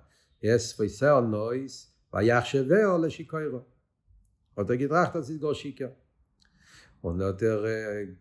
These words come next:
צוגערופן, האט ער געזאגט, וואס איז, וואס טוט זי דא, ווי קומט דאס, דא דאך נישט איין שיכור, ביז המקדש וכולי. און זי האט אים געזאגט, אז איש האב קשת רוח אמריכי,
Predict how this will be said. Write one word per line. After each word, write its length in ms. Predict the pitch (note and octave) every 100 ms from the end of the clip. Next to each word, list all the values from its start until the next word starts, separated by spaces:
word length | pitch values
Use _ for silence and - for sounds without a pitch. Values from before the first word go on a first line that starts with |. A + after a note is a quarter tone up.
| -
צוגערופן, 580 | F3+ G#3 F#3 D#3 D3
האט 140 | B2+ G2+
ער 60 |
געזאגט, 600 | A#2 B2 E3+ G#3+ F#3 B2+
וואס 220 | C3 D#3 F3
איז, 160 | F3+
וואס 160 | B2 E3
טוט 180 | G3 G3
זי 100 | F#3+
דא, 120 | E3
ווי 220 | D#3 C#3+
קומט 220 | C#3 E3+
דאס, 280 | E3 D3 A2
דא 120 | C3
דאך 120 | C3+ A#2
נישט 140 | B2+
איין 260 | C3+ B2+ A#2+
שיכור, 420 | F#3 F3+ E3 C#3
ביז 160 | G#2+ F#2+
המקדש 360 | A#2+ F3 E3 A#2
וכולי. 340 | G#2+ F3+ F3 D#3+ - _ - - _ -
און 100 | F#2
זי 180 | G2+ D3+
האט 140 | -
אים 120 | B2+
געזאגט, 720 | C3 C3 G3 A3+ F#3 E3 D3 - _ _ _ _ _
אז 240 | A#2 A2+ A#2
איש 340 | F3 F#3+ -
האב 120 | D#3
קשת 280 | B2+ - G#2+ G#2
רוח 380 | E3+ F3 D3
אמריכי, 580 | D3+ D3 C#3+ C3 C3+ A#2+